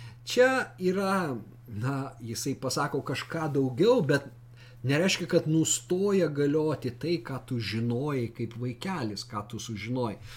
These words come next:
Štai mūsų tema ir yra atminti Jėzų Kristų atleidžiantį mums. Bet mes turime išpažinti, mes turime pripažinti,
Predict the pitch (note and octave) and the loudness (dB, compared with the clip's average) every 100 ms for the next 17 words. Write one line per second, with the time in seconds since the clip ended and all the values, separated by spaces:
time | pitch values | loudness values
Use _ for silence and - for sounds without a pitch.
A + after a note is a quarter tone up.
0 | - - D#3 F#3 A3+ A#3 - G3+ G#3+ A3 | -16 -8 -2 0 0 -2 -4 -4 -2 0
1 | G#3+ A3 A#3 A#3+ F#3 G#2 - - - - | 0 0 2 0 0 -4 -10 -20 -20 -20
2 | - - - - - - - F#3 D#3 E3 | -20 -20 -20 -20 -20 -6 0 0 2 4
3 | G3 A#3+ A#3+ - A3+ F#3+ D3 F#3+ G#3 F3 | 6 6 4 2 0 0 4 4 4 2
4 | E3 - - D#3 G#3+ G3+ - A3 - - | -4 -4 -2 0 2 2 0 -2 -6 -4
5 | E3 - E3 D#3 E3+ G3 G3 D3+ F3+ F3 | -6 -4 -4 -2 -2 0 0 0 0 0
6 | G3 G3 G#3+ C3 - - - - - G#2 | 0 2 2 2 -2 -10 -18 -18 -12 -10
7 | G2+ C#3 C3+ A#2+ G#2+ A#2 A2+ - - A#2+ | -2 0 0 0 -2 -4 -6 -8 -8 -4
8 | A#2 G2+ F#2+ F2+ - - - A2+ G#2+ - | -2 -2 -4 -8 -14 -20 -16 -8 -8 -8
9 | - G#2+ F#2+ G2+ D#3+ D#3+ G2+ - - G2 | -10 -10 -8 -4 -2 0 -2 -6 -16 -12
10 | G#2 - B2+ A#2+ A2 A2 - A#2 D3 - | -12 -8 -6 -4 -2 -4 -4 0 0 0
11 | F3+ F3 A#3 B3 F#3+ B2 - | -2 0 2 4 4 2 -4